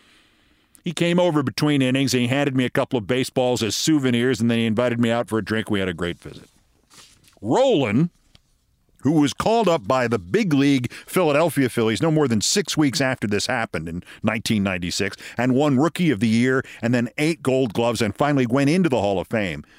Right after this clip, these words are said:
comes back into this story eight or ten years after the incident, uh, with, uh, yelling at the umpire stuff. The next time I saw him was eight or ten years later. He was with the Saint Louis Cardinals then,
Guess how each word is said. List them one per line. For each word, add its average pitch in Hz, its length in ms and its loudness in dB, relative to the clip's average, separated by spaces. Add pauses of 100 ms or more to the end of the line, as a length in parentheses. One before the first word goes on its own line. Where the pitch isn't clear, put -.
(220)
comes 165 240 0
back 151 280 -2
into 120 200 2
this 123 180 0
story 117 460 0 (300)
eight 196 200 0
or 156 160 0
ten 147 300 0
years 127 260 2
after 113 580 -2
the 104 160 -2
incident, 95 680 -2 (560)
uh, 92 120 0
with, 90 460 -4
uh, 82 800 -4 (100)
yelling 87 440 -4
at 78 60 -12
the 101 100 -6
umpire 98 380 -6
stuff. - 420 -10 (600)
The 104 100 -4
next 156 380 -2
time 151 300 2
I 127 120 0
saw 165 360 2
him 95 200 -2
was 78 240 -10
eight 120 180 0
or 110 120 0
ten 95 300 -2
years 82 220 -4
later. 85 240 -2
He 120 80 0
was 107 120 0
with 120 80 -4
the 123 80 -8
Saint 156 220 -2
Louis 131 180 2
Cardinals 143 540 2
then, 101 260 0